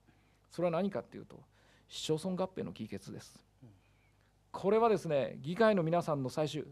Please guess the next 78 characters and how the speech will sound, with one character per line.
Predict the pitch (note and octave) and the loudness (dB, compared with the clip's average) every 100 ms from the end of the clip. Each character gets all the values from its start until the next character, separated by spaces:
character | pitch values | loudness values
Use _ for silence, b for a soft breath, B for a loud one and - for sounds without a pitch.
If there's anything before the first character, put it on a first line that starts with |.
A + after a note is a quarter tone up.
| D#3+ | -10
首 | - A3 | -4 -2
長 | A3+ B3 | 4 6
が | F#3+ | 6
い | E3+ | 4
く | |
ら | F#3+ F3 | 2 2
案 | F3 | 2
件 | F3 F3 | 0 0
を | |
出 | E3+ F3 | 2 2
し | - | 0
た | |
と | C3+ | -6
し | C3 | -6
て | C#3 | -6
も、 | B2+ | -6
も | C#3 G3 A3+ | -2 2 2
う | A3+ - | 2 -4
最 | - A#3+ B3 | -8 0 2
後 | G#3+ | 6
や | E3+ | 6
る | G3+ | 6
か | G#3 | 4
や | |
ら | D#3 | 6
な | D#3+ | 2
い | D#3 | 2
か | C3 | 0
は | |
も | C3 | 0
う | |
議 | C#3 G#3 | 0 4
会 | G3 | 4
の | C#3+ | 2
議 | B2 C3 | -2 -2
決 | D#3+ E3 E3+ C#3 | -4 -2 -4 -4
し | - | -4
か | E3+ | 0
な | D3+ | 2
い | C#3+ | 2
わ | A2+ | 0
け | |
で | G#2+ | -8
す | G2+ | -12
か | G#2+ | -12
ら、 | F#2+ - B B B B | -12 -16 B B B B
こ | G3 G3+ | 2 6
の | A#3+ | 6
時 | A#3+ A#3+ | 4 0
に | G3 D#3+ | 0 0
日 | D#3 | 0
本 | E3 G3 | 0 0
の | |
議-、 | F#3 G3+ | -2 -4
地 | E3+ F#3 | -4 -2
方 | F#3 | 0
議 | F#3+ | 0
会 | G3 D#3+ | 2 2
が | B2+ | 0
初 | - F#3 A#3+ | 0 0 2
め | B3 | 2
て | F#3+ C#3+ | 2 0
喉 | C3+ D3+ D#3+ | 0 0 0
元 | D#3+ E3+ | 0 -2
に | D3+ | -2
刃 | D#3+ | -2
物 | E3+ D3 | -4 -6
を | C3 | -8
突 | - | -14
き | - | -18
つ | - | -2
け | E3 | 2
ら | E3 | 4
れ | |
て | F#3 C#3+ | 2 -2
で | B2+ | -6
す | |
ね、 | C3+ G#2 | -8 -12